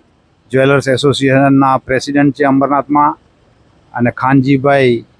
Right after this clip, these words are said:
પુરાણા અંબરનાથના વેપારી એસોસિએશનના પ્રમુખ છે અને બંને ભાઈઓ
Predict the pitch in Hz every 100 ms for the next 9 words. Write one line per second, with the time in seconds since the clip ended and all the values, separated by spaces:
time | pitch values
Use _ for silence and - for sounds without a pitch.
0 | _ _ _ _ _ _ _ 135 139 156
1 | 143 143 147 151 147 139 143 131 131 139
2 | 139 139 135 123 139 139 139 - 143 156
3 | 151 - 131 110 - _ _ _ 123 123
4 | 135 151 147 131 143 147 151 151 151